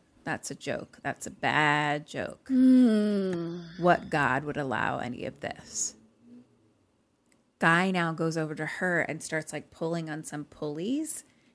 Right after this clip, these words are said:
Speaker 1: and it starts
Speaker 2: Mm-hmm.
Speaker 1: to, like, lift her up into the air, like, kind of, so she's,
Speaker 2: Okay.
Speaker 1: like, laying on her back almost, but, like, in
Speaker 2: Uh-huh.
Speaker 1: the air.
Speaker 2: In the air.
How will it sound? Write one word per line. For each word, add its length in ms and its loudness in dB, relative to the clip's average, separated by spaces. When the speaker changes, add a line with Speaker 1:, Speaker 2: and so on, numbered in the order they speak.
Speaker 1:
and 140 0
it 120 -4
starts 340 -2
Speaker 2:
Mm-hmm. 60 -8
Speaker 1:
to, 100 -4
like, 180 -4
lift 340 -6
her 220 -6
up 180 -4
into 280 -8
the 260 -6
air, 460 -12
like, 160 -4
kind 300 -2
of, 80 -2
so 160 2
she's, 260 4
Speaker 2:
Okay. 40 -2
Speaker 1:
like, 260 2
laying 340 2
on 120 -2
her 140 -2
back 360 4
almost, 440 4
but, 140 2
like, 180 0
in 120 -4
Speaker 2:
Uh-huh. 260 4
Speaker 1:
the 60 -2
air. 320 -2
Speaker 2:
In 160 0
the 160 0
air. 320 -2